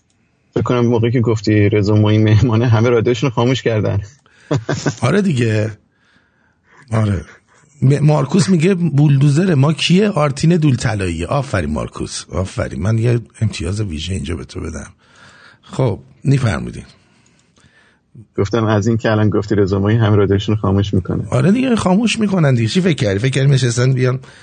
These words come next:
Speaker 2: به حرفای تو گوش بدن؟ آیا؟
Speaker 1: <laughs> حرفای اشتباه من.
Speaker 2: آره، حرفای اشتباه و بی سر و ته تو گوش بدن؟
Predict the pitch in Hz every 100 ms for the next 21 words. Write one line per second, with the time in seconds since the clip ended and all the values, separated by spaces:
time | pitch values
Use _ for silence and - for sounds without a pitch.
0 | _ - 117 104 107 85 117 120 123 123
1 | 135 147 156 139 143 147 156 175 _ -
2 | 139 151 165 _ - - 117 - _ _
3 | _ 120 113 139 147 123 - 131 139 147
4 | 143 123 107 - _ _ - 110 110 101
5 | 117 113 135 135 135 127 - 120 117 135
6 | 139 131 110 107 - 104 120 120 139 139
7 | 147 170 165 175 175 180